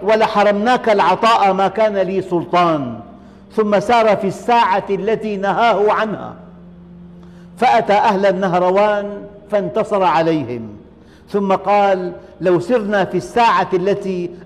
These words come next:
أمرنا بها فظفرنا لقال قائل: 'سار في الساعة التي أمره، أمره بها المنجم.'" وألغي نصر الله عز وجل.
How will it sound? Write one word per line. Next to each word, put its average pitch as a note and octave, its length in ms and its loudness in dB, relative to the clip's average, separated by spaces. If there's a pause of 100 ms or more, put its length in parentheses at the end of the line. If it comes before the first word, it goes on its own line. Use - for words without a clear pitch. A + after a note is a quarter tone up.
(120)
أمرنا G#3+ 480 2
بها F#3 460 0 (460)
فظفرنا A3 840 0
لقال G3 380 2
قائل: G#3 580 2 (340)
'سار G#3 400 2
في G3 120 -4
الساعة G3 600 2
التي F#3+ 600 -2 (380)
أمره، F#3 680 0
أمره F#3+ 380 2
بها F#3 220 0
المنجم.'" E3 600 -6 (1120)
وألغي G3 460 2
نصر E3 240 -6
الله C#3+ 400 -2
عز B2+ 240 -6
وجل. C#3 420 -6